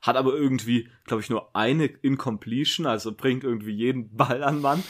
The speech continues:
Also das macht mir noch ein bisschen Sorgen. <laughs> Vor allem, da ich weiß, wie schlecht die Michigan State, ähm,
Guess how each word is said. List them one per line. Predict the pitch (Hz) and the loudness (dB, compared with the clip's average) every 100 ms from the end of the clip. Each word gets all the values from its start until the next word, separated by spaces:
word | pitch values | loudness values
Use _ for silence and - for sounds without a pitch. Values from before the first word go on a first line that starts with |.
| - - - | -12 -14 -8
Also | 117 123 | -6 -6
das | 123 | -4
macht | 131 - | -4 -2
mir | 127 | -4
noch | 135 185 | -2 0
ein | |
bisschen | 160 - 151 120 | 2 2 2 0
Sorgen. | 143 147 147 147 123 - 269 - 135 - | -2 0 -2 -4 -10 -12 -14 -10 -6 -2
<laughs> | 202 208 165 - 165 | -2 0 -2 0 -2
Vor | 147 120 | -2 2
allem, | 135 135 | 2 2
da | 120 | 0
ich | 127 | 2
weiß, | 127 127 | 2 0
wie | 131 | -2
schlecht | - 127 131 - - - 262 196 127 | -4 -2 -4 -4 -18 -16 -14 -10 -6
die | |
Michigan | 131 127 127 120 | -6 -4 -6 -6
State, | - 120 117 - _ | -4 -2 -2 -6 _
ähm, | 120 107 104 110 113 | -8 -6 -6 -8 -14